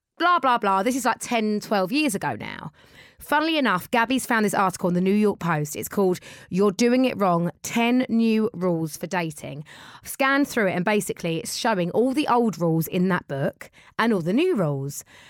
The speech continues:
And I'm so with this. Are we happy to say that dating rules and the rules of how you should be and how you should behave and all that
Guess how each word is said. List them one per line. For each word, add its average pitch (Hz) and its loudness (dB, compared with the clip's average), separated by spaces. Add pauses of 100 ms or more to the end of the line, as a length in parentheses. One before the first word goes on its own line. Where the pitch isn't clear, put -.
(140)
And 208 0
I'm 233 0
so 226 0
with 190 -4
this. 151 -10 (360)
Are 285 2
we 320 -2
happy 269 -4
to - -10
say 175 -2
that 170 -6 (460)
dating 190 -2 (240)
rules 170 -2 (320)
and 185 0
the 190 0
rules 226 2
of 185 -8
how 226 0
you 220 2
should - -6
be 214 2
and 190 -4
how 185 0
you 220 0
should 220 -4
behave 208 0
and 185 -6
all 220 0
that - -2